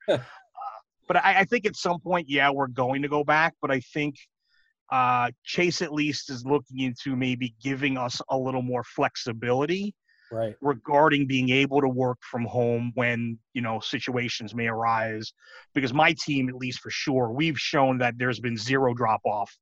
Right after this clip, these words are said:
Speaker 1: in productivity or quality of our work in the entire time we've been gone. If you look strictly from a statistical standpoint and metrics at our numbers,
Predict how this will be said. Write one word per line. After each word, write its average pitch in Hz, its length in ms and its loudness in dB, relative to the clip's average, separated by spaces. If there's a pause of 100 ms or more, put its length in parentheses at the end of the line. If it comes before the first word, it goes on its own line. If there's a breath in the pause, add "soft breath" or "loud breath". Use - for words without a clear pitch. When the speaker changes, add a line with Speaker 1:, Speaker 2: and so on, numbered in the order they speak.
(360 loud breath)
Speaker 1:
in 127 140 -6
productivity 127 760 0 (300 soft breath)
or 127 140 0
quality 127 460 6
of 117 100 -2
our 120 120 4
work 120 300 -2 (160)
in 127 180 -2
the 120 120 0
entire 123 400 4
time 120 320 -2
we've 110 160 -4
been 113 160 -4
gone. 113 360 -2 (460)
If 127 220 0
you 135 120 0
look 131 180 0
strictly 131 440 -2
from 127 200 -6
a 117 40 -6
statistical 123 540 -8
standpoint 127 500 -2
and 110 80 -4
metrics 120 400 -6
at 120 140 -10
our 123 240 2
numbers, 113 480 -4